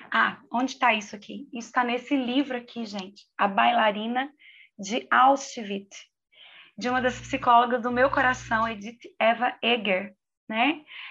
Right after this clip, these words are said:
Ela morou no campo de concentração, assim como eu gosto também da logo-, logoterapia de Viktor Franklin, né?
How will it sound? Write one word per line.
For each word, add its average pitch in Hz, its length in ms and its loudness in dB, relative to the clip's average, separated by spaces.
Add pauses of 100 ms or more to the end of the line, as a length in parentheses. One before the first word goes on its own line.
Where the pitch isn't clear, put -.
(120)
Ela 226 260 4
morou 247 500 4
no 269 140 0
campo 233 280 -8
de - 120 -16
concentração, 220 1000 -6
assim 220 260 -4
como 262 220 0
eu 254 100 2
gosto 226 560 4
também 226 500 -4 (380)
da 233 120 4
logo-, 240 460 2
logoterapia 240 1040 0
de 214 140 -10
Viktor 226 360 -6
Franklin, 247 800 0 (200)
né? 247 280 0